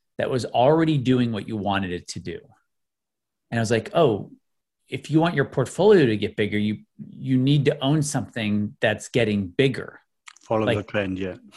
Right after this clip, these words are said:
Speaker 1: Yeah, like the price. Like,
Speaker 2: Mm-hmm.
Speaker 1: if the price isn't going up, I,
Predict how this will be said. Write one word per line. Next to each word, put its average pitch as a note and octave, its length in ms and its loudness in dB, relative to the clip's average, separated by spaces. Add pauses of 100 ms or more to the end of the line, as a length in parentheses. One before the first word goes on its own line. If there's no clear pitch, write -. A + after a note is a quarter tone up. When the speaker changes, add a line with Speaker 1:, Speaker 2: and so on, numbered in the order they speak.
(140)
Speaker 1:
Yeah, F3 140 4
like A#2 340 0
the - 80 0
price. - 580 -2
Like, A#2+ 200 0
Speaker 2:
Mm-hmm. G2 260 -6 (560)
Speaker 1:
if D3 160 -2
the - 100 2
price G#3+ 380 2
isn't C#3 260 2
going B2+ 380 2
up, D3+ 360 0
I, C3+ 120 -4